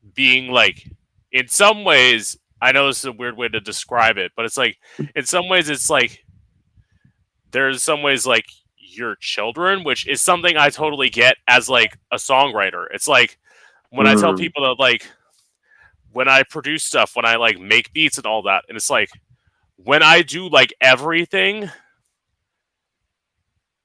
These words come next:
Speaker 1: that, that's my baby that I pour my heart and soul into. And it's like,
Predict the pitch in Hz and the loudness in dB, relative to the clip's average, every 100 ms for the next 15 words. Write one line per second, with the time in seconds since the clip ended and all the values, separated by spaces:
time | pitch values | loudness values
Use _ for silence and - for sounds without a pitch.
0 | _ _ _ _ _ _ - 131 147 - | _ _ _ _ _ _ -2 0 0 0
1 | 120 - 135 117 110 120 110 104 95 - | 0 0 -4 -4 0 -2 -2 -4 -6 -8
2 | 117 104 98 95 92 120 95 104 - 117 | -12 -10 -8 -6 -6 -6 -8 -10 -8 -6
3 | 123 107 92 101 87 92 - 127 104 | -6 -8 -10 -12 -12 -10 -2 0 0